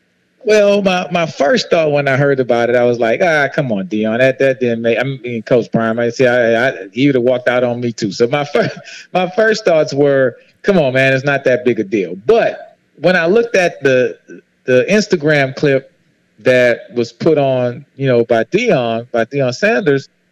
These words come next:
then I kinda understood where he was going with it because, you know, he told the guy, he asked the guy, "Hey, man, you know, call me Coach Sanders." And so if a coach who's the head coach, and if he asks you, "Hey, man, call me Coach Sanders," now, I, I,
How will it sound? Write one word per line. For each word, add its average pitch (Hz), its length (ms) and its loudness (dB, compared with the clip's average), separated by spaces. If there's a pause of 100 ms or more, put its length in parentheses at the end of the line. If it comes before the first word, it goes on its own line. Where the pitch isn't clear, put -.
then 196 160 2
I 185 80 0
kinda 202 360 -2
understood 165 720 0 (640)
where 151 220 2
he 151 120 2
was 123 200 -2
going 170 320 2
with 117 180 0
it 104 140 -12
because, 143 760 0 (440)
you 151 120 2
know, 151 140 2
he 165 160 0
told 208 380 2
the 160 60 2
guy, 120 360 2
he 139 120 2
asked 165 200 2
the - 80 -10
guy, 131 180 2
"Hey, 170 240 2
man, 143 320 0
you 147 80 -2
know, 139 300 2 (160)
call 139 180 -2
me 139 120 -6
Coach 151 240 2
Sanders." - 580 -4 (100)
And 143 140 0
so 175 420 2 (360)
if 165 200 0
a 151 100 2
coach 226 480 -2 (160)
who's 156 440 2 (120)
the 147 140 2
head 180 260 2
coach, 185 320 2
and 143 140 -2
if 143 100 0
he 147 160 2
asks 180 260 0
you, 147 120 2
"Hey, 175 160 2
man, 147 240 0
call 151 180 -2
me 147 100 -4
Coach 139 260 0
Sanders," 135 340 -4
now, 170 300 2
I, 170 200 -2
I, 175 40 0